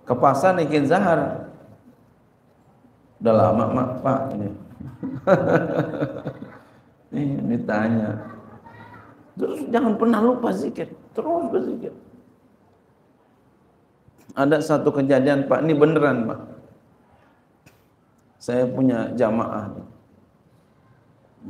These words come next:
Jamaah kita itu Kak Ros tuh. Kak Ros. Itu dia penyakit jantung, Pak. Masya Allah. Itu dia pernah kegelepar penyakit jantungnya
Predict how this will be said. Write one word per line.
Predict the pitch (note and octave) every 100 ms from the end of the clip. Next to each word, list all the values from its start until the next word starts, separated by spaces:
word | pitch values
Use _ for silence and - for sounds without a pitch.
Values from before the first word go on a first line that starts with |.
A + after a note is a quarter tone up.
| F#2+ G#2+
Jamaah | A#2 A#2+ A#2 A#2+
kita | A#2 B2+ -
itu | D3 -
Kak | A2+ -
Ros | B2+ B2
tuh. | - A#2 - - _ - - _ _ _ _ -
Kak | -
Ros. | A2+ G#2+ - G2+ - - _ _ _ _ _ _ _ B2+
Itu | A#2+
dia | C3+ C#3+ -
penyakit | C3+ B2 A#2 C#3 G#2+
jantung, | C3 B2+ A#2+ - B2+ G2 -
Pak. | - - _ _ _ _ _ _ _ _ _ _ _
Masya | - D#2 - -
Allah. | - C3+ - - _ _ _ _ _ _ _ _ _ _ _ _ _
Itu | E3 D#3+ E3 F3+
dia | D#3+ F3
pernah | F3 D#3 D#3+ D#3+ D#3+ - -
kegelepar | C#3 C3 D3 D3 D3+ C3 A#2 -
penyakit | C#3 C3 C#3+ B2+
jantungnya | B2 B2+ B2 B2+ D3+